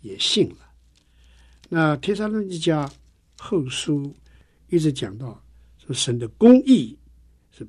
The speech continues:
报应那一些迫害我们的人，现在的时候是已经到了。那么第一个碗倒在地上的时候，发生什么事呢？就有那个毒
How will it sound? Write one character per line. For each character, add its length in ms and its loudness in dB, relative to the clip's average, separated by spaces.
报 240 -6
应 240 -10
那 140 -2
一 140 0
些 240 0
迫 200 -6
害 200 0
我 160 -4
们 140 -12
的 60 -14
人， 180 -20
现 240 2
在 80 0
的 100 -6
时 240 -6
候 320 -14
是 260 -10
已 140 -18
经 400 -8
到 220 -4
了。 180 -20
那 100 4
么 100 8
第 180 -2
一 140 0
个 160 2
碗 180 -6
倒 180 6
在 160 4
地 180 -6
上 200 -2
的 80 -10
时 200 -12
候， 300 -16
发 120 -10
生 180 2
什 140 -4
么 100 -10
事 220 -2
呢？ 160 -8
就 240 6
有 220 2
那 120 -2
个 220 -12
毒 280 0